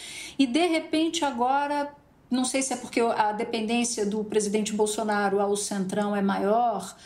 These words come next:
de repente agora todo mundo resolveu riscar o chão com giz pra dizer, "Olha, daqui não dá pra passar, não."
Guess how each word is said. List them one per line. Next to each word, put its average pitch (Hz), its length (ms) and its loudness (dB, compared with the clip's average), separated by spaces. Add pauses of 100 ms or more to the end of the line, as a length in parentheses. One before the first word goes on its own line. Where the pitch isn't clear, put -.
(360)
de 240 120 -2
repente 277 400 0
agora 269 260 2
todo 285 240 0
mundo 269 240 2
resolveu 247 1080 0
riscar 226 840 0 (160)
o 226 120 -6
chão 220 480 0
com 220 240 -2
giz 233 340 0
pra 240 140 -2
dizer, 214 320 0
"Olha, 190 220 2
daqui 202 400 -2
não 226 120 -4
dá 233 100 2
pra 233 140 -4
passar, 233 360 -4
não." 180 200 -6